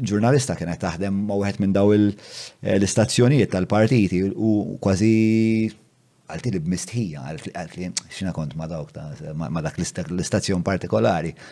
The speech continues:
Għalt li stra, għas nemmen kemm kont, u kemm eżatt brainwashed kienet, u li kont, eh, naf li qed nikteb mhux il-verità, jew jekk il-verità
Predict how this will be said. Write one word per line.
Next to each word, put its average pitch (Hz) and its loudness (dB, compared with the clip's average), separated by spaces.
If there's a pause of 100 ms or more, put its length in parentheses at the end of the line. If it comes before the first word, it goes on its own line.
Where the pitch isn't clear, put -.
(540)
Għalt 92 -6
li 92 -2 (140)
stra, 85 -4 (240)
għas - 0
nemmen 92 0 (240)
kemm 113 4
kont, 92 2 (400)
u 110 6
kemm 110 6
eżatt 87 4
brainwashed 78 0
kienet, 73 -6 (300)
u 120 6
li 113 8
kont, 120 4 (240)
eh, 104 4 (160)
naf 131 6
li 92 0
qed - -10 (500)
nikteb 104 2 (240)
mhux 110 4
il-verità, 92 0 (880)
jew 101 4
jekk 107 2
il-verità 107 4